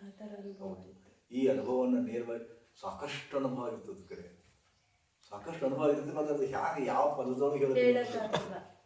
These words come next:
Speaker 2: ಖಂಡಿತ. ಅದು ಅನುಭವ ಗಮ್ಯ, ಅದು ಅನುಭವಿಸಲೇಬೇಕು, ಅದನ್ನ ಅನುಭವಿಸ್ತು ಹೋಗ್ಬೇಕು ಅದು.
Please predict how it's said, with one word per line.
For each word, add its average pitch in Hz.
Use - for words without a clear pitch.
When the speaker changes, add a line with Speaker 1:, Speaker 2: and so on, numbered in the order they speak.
Speaker 2:
ಖಂಡಿತ. 117
ಅದು 123
ಅನುಭವ 127
ಗಮ್ಯ, 113
ಅದು -
ಅನುಭವಿಸಲೇಬೇಕು, 123
ಅದನ್ನ 90
ಅನುಭವಿಸ್ತು 110
ಹೋಗ್ಬೇಕು 87
ಅದು. -